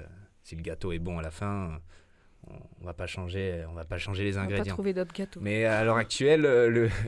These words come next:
Speaker 1: <laughs> le gâteau, je vais dire, peut-être, euh, il, il a un petit problème de cuisson. Euh, et, euh, on s'acharne un peu à, à continuer à faire les mêmes gâteaux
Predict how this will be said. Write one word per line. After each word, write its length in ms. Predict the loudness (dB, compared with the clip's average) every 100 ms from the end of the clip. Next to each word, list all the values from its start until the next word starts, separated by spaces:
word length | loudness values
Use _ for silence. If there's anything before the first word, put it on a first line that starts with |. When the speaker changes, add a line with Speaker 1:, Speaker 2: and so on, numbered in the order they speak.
| -6
Speaker 1:
<laughs> 300 | -14 -20 -8
le 80 | -4
gâteau, 420 | 2 2 2 0
je 120 | 2 0
vais 80 |
dire, 220 | 0 -2 0
peut-être, 340 | -2 -2 0
euh, 280 | 0 2 0
il, 480 | 0 -2 -2 -2 0
il 120 | 2
a 40 | 0
un 60 |
petit 200 | 0 -4
problème 360 | 0 2 2 0
de 80 | -2
cuisson. 500 | -2 -2 2 0 0 -10 -18 -18 -18 -20 -14 -6
Euh, 600 | -2 -2 0 -2 -2 -6 -12 _ -6
et, 260 | 0 2 2
euh, 340 | 2 2 0
on 300 | -2 -2 -2
s'acharne 540 | 0 0 2 2 2
un 80 | 0
peu 260 | 2 4 6
à, 720 | 4 2 0 -2 -4 -4 -8 -12 -20 _ _
à 120 | -6
continuer 420 | -2 -2 -2 0 2
à 420 | 2 0 0 0
faire 120 | 0 0
les 100 | 0
mêmes 180 | 2
gâteaux 420 | 2 2 2 -4